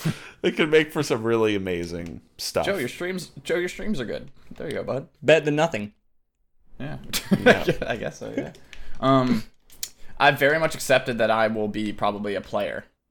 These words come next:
Speaker 1: Yeah.
Speaker 3: That's, yeah.
Speaker 2: First, create, creator Miles second.
Speaker 3: Do you think you'll give it
Speaker 1: And
Speaker 3: a go,
Speaker 1: I'm,
Speaker 3: Ben?
Speaker 1: I'm the opposite, and that's cool.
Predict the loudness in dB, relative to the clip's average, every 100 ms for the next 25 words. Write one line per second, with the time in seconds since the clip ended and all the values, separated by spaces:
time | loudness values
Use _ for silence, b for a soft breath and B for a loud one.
0 | 0 2 2 0 -2 -2 -8 -10 -18 -8
1 | -4 -2 -4 -6 -6 -4 -2 -2 -4 -4
2 | -8 -12 -8 -4 -2 -2 -4 -6 -6 -8
3 | -8 -8 -4 0 2 4 4 6 8 8
4 | 8 6 2 2 -2 -4 -2 -2 -2 -4
5 | -4 -4 -6 -6 -6 -6 -8